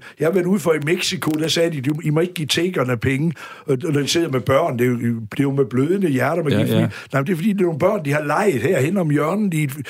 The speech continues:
Speaker 1: et bureau, hvor man kan lege børn,
Speaker 2: Ja.
Speaker 1: fordi det giver flere penge, når man tigger.
Speaker 2: Ja, det er
Speaker 1: Er
Speaker 2: nogle
Speaker 1: det, er, er det sådan noget? Hvad er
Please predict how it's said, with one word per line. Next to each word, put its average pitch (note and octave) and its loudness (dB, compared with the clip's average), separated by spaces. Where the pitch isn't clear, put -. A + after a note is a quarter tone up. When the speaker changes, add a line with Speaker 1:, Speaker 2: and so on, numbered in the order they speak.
Speaker 1:
et C3 0
bureau, D#3+ 2
hvor F3+ 0
man B2+ 0
kan C3+ 0
lege B2+ 2
børn, D#3 0
Speaker 2:
Ja. D#2+ 0
Speaker 1:
fordi E3 0
det D#3+ -2
giver F3+ 2
flere F3 2
penge, E3+ -2
når F#3 0
man C3+ -2
tigger. E3+ -2
Speaker 2:
Ja, D#2+ -2
det F#2 -4
er F2+ -2
Speaker 1:
Er F#2 -2
Speaker 2:
nogle A2+ 2
Speaker 1:
det, - -4
er, D3 0
er A#2 -4
det B2 0
sådan G3+ 0
noget? D#3 0
Hvad D3+ -2
er - -2